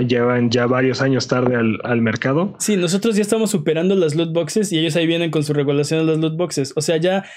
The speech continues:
Speaker 2: a base de carterazos, o bueno, de más bien de lo contrario,
Speaker 1: Ujú.
Speaker 2: como de, de no, no, no, no votar con nuestra cartera, le hemos dicho a las compañías qué queremos y qué no queremos, y ahí
Speaker 1: No,
Speaker 2: viene la
Speaker 1: es
Speaker 2: regulación.
Speaker 1: No, yo cre-, no, no, no creo que sea únicamente el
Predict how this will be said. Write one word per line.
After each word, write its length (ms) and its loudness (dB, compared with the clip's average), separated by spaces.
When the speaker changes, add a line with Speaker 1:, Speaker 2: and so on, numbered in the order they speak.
Speaker 2:
a 100 0
base 280 0
de 120 -4
carterazos, 840 0
o 80 -2
bueno, 260 2
de 120 2
más 160 0
bien 200 0
de 400 -2
lo 140 -2
contrario, 380 0
Speaker 1:
Ujú. 80 2
Speaker 2:
como 220 -2
de, 360 -6
de 800 -2
no, 400 -4
no, 300 -2
no, 300 -4
no 360 -2
votar 420 -2
con 120 0
nuestra 260 -2
cartera, 380 -2
le 100 2
hemos 160 0
dicho 200 -2
a 40 2
las 100 -2
compañías 460 0
qué 180 -4
queremos 360 -2
y 40 -6
qué 120 -2
no 160 -2
queremos, 360 -4
y 60 2
ahí 100 2
Speaker 1:
No, 100 4
Speaker 2:
viene 140 2
la 80 2
Speaker 1:
es 40 0
Speaker 2:
regulación. 480 0
Speaker 1:
No, 300 2
yo 140 2
cre-, 140 0
no, 440 2
no, 340 0
no 160 0
creo 140 0
que 80 -4
sea 280 2
únicamente 480 0
el 400 2